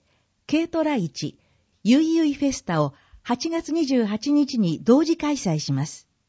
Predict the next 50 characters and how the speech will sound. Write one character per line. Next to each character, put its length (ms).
当 180
日 320
は、 200
旬 320
の 100
野 160
菜 260
や 140
果 240
物 260
の 120
販 260
売、 300
海 220
外 240
料 240
理 120
や 220
共 180
生 300
を 100
テ 180
ー 40
マ 120
と 140
し 140
た 140
ス 120
テ 180
ー 40
ジ 100
発 220
表、 220
ス 140
タ 140
ン 60
プ 140
ラ 140
リ 180
ー 20
な 160
ど、 180
内 280
容 200
盛 220
り 40
だ 140
く 60
さ 180
ん。 140